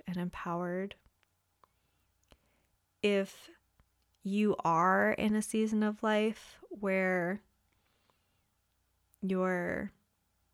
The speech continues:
going through this shift <laughs> and perhaps there's some discomfort, I am there with you a hundred percent. Um, please feel free to reach out to me if you wanna just have a conversation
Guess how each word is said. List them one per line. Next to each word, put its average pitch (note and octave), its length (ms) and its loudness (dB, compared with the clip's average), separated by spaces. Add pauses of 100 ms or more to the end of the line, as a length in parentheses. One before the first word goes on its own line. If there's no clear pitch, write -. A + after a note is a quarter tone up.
(440)
going A#3 300 4
through C4+ 200 4
this C#4 240 4
shift - 500 2 (100)
<laughs> - 120 -8
and A3 200 0
perhaps - 460 -4
there's G#3 200 -2
some G#3 240 0
discomfort, G3+ 720 -2 (460)
I G3+ 200 10
am G3 280 2
there F3+ 220 2
with A#3+ 240 4
you C4 320 8
a - 160 4
hundred G#3 600 2 (140)
percent. G3 720 -4 (640)
Um, F#3 520 -4 (140)
please C4 280 -4
feel A#3 140 2
free G3+ 220 -2
to F#3 80 0
reach F3 220 0
out - 220 -2
to G3+ 120 -6
me G3 380 -2
if - 180 -4
you G3+ 120 0
wanna G3+ 200 0
just G3+ 220 -4
have G3+ 220 2
a F#3+ 40 -2
conversation G3+ 840 -2